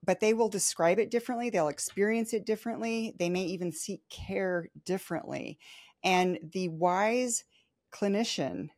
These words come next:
will be aware of that difference and savvy enough to direct them to appropriate testing and appropriate treatment. So, you know, where women's sleep apnea is concerned, I do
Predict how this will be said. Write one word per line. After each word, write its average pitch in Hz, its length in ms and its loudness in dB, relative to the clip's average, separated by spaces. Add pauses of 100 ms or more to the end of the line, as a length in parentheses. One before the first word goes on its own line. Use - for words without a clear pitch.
(140)
will 180 160 2
be 180 180 2
aware 175 560 4
of 151 120 0
that 147 260 0
difference 147 680 -4 (100)
and 156 200 -2
savvy 185 440 2
enough 143 480 -4
to 156 200 -6
direct 160 600 0 (100)
them 147 300 0
to 147 320 -4
appropriate 143 880 -2 (120)
testing 170 600 -2
and 143 100 -4
appropriate 147 560 -6
treatment. - 480 -12 (480)
So, 196 420 4 (200)
you 196 120 0
know, 180 260 0 (100)
where 190 220 4
women's 226 380 0
sleep 190 200 0
apnea 180 580 4
is 175 220 0
concerned, 175 680 -4
I 165 120 0
do 180 400 2